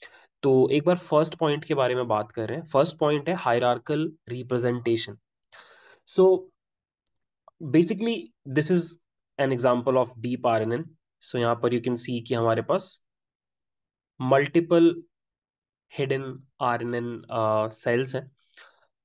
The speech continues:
तो क्या फायदा होता है अगर आप इस तरीके से स्टैक कर देते हो मल्टीपल लेयर्स में, तो फायदा क्या होता है?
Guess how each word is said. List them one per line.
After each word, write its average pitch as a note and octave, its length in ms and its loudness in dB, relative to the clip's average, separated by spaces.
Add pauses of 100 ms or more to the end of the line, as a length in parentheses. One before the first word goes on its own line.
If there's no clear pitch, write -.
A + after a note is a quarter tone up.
(120)
तो F#3+ 320 4 (600)
क्या G#3+ 200 4
फायदा C3 320 2
होता A2 280 -2
है - 160 -8 (500)
अगर C#3+ 200 4
आप D3+ 240 0 (240)
इस - 160 -8
तरीके D3 320 -4
से D#3+ 380 -2
स्टैक C#3+ 500 0
कर C3+ 140 4
देते A#2+ 280 0
हो A#2 360 -2 (1300)
मल्टीपल A#2+ 520 0
लेयर्स A#2+ 440 0
में, A2 180 -10
तो E3+ 80 -4
फायदा C#3 360 2
क्या C3 140 -2
होता G#2+ 260 -4
है? - 80 -18